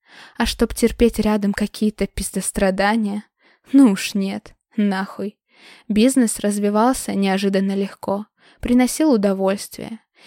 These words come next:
Деньги, внезапно появившиеся, давали уверенность в будущем и свободу телодвижений. Брат неплохо продвинулся в армейке,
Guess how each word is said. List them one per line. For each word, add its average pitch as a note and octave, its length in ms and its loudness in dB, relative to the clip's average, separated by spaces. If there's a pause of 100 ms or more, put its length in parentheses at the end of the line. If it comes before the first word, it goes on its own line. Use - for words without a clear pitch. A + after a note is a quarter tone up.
(180)
Деньги, G#3+ 480 6
внезапно G#3 580 2
появившиеся, G3+ 1040 -4 (100)
давали B3 400 4
уверенность G3+ 560 2
в F#3+ 100 -8
будущем G3+ 520 -2
и - 140 -6
свободу G3 520 0
телодвижений. F#3+ 960 -2 (420)
Брат G#3 420 2
неплохо G#3+ 480 2
продвинулся G3+ 720 0
в G3 60 -6
армейке, G3 640 -6